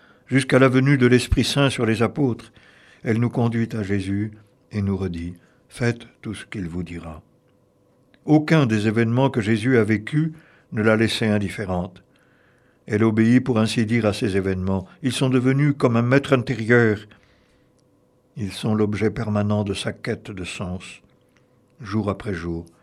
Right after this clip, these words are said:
elle puise dans ces événements le goût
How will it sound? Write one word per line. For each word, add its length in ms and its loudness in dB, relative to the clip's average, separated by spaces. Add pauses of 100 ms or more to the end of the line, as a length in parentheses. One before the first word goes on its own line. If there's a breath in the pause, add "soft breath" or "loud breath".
(320 soft breath)
elle 220 -4
puise 400 0
dans 100 0
ces 260 -2
événements 540 0 (480 soft breath)
le 260 -2
goût 400 -2